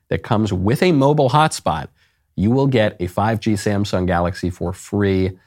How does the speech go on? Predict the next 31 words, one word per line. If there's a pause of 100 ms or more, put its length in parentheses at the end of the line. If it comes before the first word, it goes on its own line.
(300)
that
is
right.
Unlimited
everything
at
a
fraction
of
the
price
of
Verizon,
A
T
T,
or
T-Mobile.
Here's
another
thing. (360)
You
will
be
on
America's
most
dependable
five
G
network.